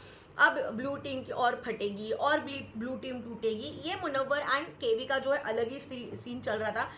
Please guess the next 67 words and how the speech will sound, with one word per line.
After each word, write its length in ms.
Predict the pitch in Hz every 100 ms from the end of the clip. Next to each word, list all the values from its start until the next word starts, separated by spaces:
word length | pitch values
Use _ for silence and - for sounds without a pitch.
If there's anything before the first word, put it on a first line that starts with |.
| - - -
शिवम 320 | 311 311 320
के 100 | 320
साथ 120 | 311
भी 120 | 311
लड़ाई 280 | 302 277 294
हो 100 | 294
गई 160 | 302 359
पायल 280 | 285 277
की 100 | 277
सुबह 200 | 302 254
सुबह, 360 | 277 320 311 214 - - - -
और 80 | 262
साथ 280 | 294 262 285
ही 40 |
साथ 420 | 294 285 302 285
सारा 340 | 262 240 214 214
के 100 | 226
साथ 140 | 226
भी 140 | 214
हो 120 | 233 220
गई 300 | 233 262 -
smoking 480 | 226 226 220 254 226
के 360 | 240 240 240
topic 380 | 233 202 226 220
के 80 | 220
ऊपर। 320 | 190 196 247 - - - -
अब 180 | 320 359
ये 160 | 359 330
जो 140 | 330
है, 320 | 330 349 285
ये 80 | 285
सारा 500 | 302 269 277 311 302 285
फाइट 260 | 233 240
वाइट 200 | 269 269
होने 220 | 269 220
के 120 | 220 226
बाद, 240 | 247 247
अ, 160 | 214 202
निशा 340 | 208 208 247
भी 100 | 262
आ 120 | 214
जाती 240 | 196 202 220
है 60 |
बीच 200 | 202 175
में। 220 | 220 285 - - - -
और, 300 | 240 240 240
अ, 320 | 233 220 208 202
blue 240 | 208 285
team 240 | 294 277
जो 120 | 262 262
है 100 | 247
orange 320 | 214 226 -
team 120 | 226
के 100 | 220
पास 160 | 226 202
जाती 280 | 185 180
है 60 | 254
और 60 | 226
कहती 240 | 190 233
है, 40 | 226
"भाई, 160 | 208
हम 200 | 226 190
लोग 200 | 190 -
खाना 160 | - 160
नहीं 180 | 190 190
बनाने 280 | 190 190
वाले, 220 | 196 214